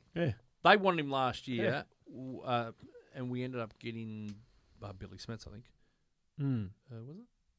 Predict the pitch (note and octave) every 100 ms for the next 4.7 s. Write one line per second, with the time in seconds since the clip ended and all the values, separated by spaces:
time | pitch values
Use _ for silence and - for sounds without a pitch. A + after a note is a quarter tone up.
0 | _ _ _ _ _ - D3 B2 C#3+ A#2+
1 | B2 A2 G#2+ - G#2 - A#2 - _ _
2 | - C#3+ D3+ G3 E3+ C#3+ C4+ - D#3 C#3+
3 | C#3 C#3 C3 B2+ A#2+ E3 - B3+ - D#3+
4 | A2 B2+ - - - G#3+ -